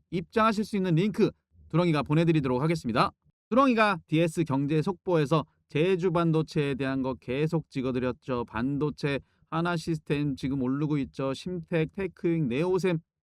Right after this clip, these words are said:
이런 종목들 많이 올랐지만 분명히 조정 이후에 또 추가적인 상승 모멘텀이 있다라는 거예요. 그리고 무엇보다 두렁이가 제주 반도체 계속해서 주주님들과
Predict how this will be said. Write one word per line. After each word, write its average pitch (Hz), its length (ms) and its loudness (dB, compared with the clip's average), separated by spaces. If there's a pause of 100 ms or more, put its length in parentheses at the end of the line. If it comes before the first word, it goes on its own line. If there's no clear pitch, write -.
(160)
이런 247 180 4
종목들 214 460 4
많이 165 280 2
올랐지만 151 800 0
분명히 156 360 0
조정 147 360 -2
이후에 147 460 0
또 226 280 2 (300)
추가적인 196 540 0
상승 180 420 -4
모멘텀이 160 460 0
있다라는 139 420 -2
거예요. 104 340 -4 (320)
그리고 254 280 2
무엇보다 170 580 2
두렁이가 139 380 0
제주 135 260 -2
반도체 123 540 -2
계속해서 160 880 0
주주님들과 113 640 -2